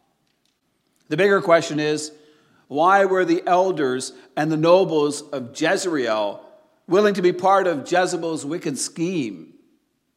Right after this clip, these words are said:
Likely because they were afraid of her. They had families,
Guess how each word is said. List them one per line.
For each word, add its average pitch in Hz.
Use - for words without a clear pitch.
Likely 139
because 120
they 120
were 117
afraid 151
of 143
her. 101
They 120
had 107
families, 131